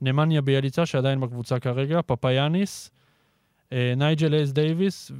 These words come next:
ג'ונתן מוטלי ונייט ססטינה. זה תשעה זרים, ואפשר לרשום חמישה בליגה,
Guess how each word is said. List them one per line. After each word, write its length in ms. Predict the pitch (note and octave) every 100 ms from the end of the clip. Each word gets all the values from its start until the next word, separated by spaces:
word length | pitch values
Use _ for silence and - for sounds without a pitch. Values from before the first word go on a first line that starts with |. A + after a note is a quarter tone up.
| - C3
ג'ונתן 380 | D#3 F3 D#3
מוטלי 320 | C#3+ E3 G3+ G3
ונייט 360 | C3+ C3 D3+ -
ססטינה. 420 | B2+ - C#3 A2+ - _ _ _ _ -
זה 140 | B2
תשעה 360 | - C3 C#3+ D#3+
זרים, 360 | D3+ C#3 A#2+ A#2 _ _ _ _ _ _
ואפשר 360 | B2+ B2+ - D#3
לרשום 240 | D3+ E3+
חמישה 340 | - C#3+ B2 D3+
בליגה, 440 | C3+ C3+ D3 F#3